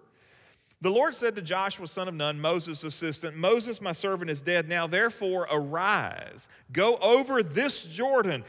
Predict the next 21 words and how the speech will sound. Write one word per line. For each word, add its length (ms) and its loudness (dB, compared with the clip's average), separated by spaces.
you 400 0
and 100 6
all 240 4
this 220 2
people, 480 -6
into 240 -4
the 120 -2
land 420 0
that 100 -4
I 220 0
am 200 -4
giving 460 -2
to 140 -4
them, 340 0
to 100 -6
the 120 -6
people 420 -4
of 100 -2
Israel. 460 0
Every 320 2
place 800 0